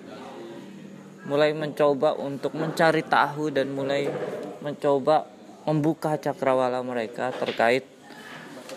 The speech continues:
se-, ya, negara kita sedang tidak baik-baik saja, karena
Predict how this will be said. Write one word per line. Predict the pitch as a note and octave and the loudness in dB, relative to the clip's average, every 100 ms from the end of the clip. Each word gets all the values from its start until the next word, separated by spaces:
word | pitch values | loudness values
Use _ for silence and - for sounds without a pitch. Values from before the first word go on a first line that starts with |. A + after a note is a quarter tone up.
| - - - - | -14 -14 -14 -10
se-, | - C#3 B2+ A#2+ A#2+ - - - - - | -2 2 4 2 0 -4 -10 -20 -18 -2
ya, | B2+ B2+ A#2+ - - A2+ - - | 4 4 2 -4 -6 -6 -6 -6
negara | C3+ C#3 B2+ B2 A#2+ | 0 4 6 4 0
kita | A#2+ - G#3 - - - | -6 -4 -2 -2 -8 -16
sedang | - A#2 A#2 A2+ | -10 -6 -4 -4
tidak | B2 A2 - | -2 -2 -2
baik-baik | A#2+ G#2+ - A2 - | -4 -4 -4 -4 0
saja, | F#3+ G3+ D#3+ A#2+ | 0 2 2 -2
karena | G#2+ D3+ | -4 -4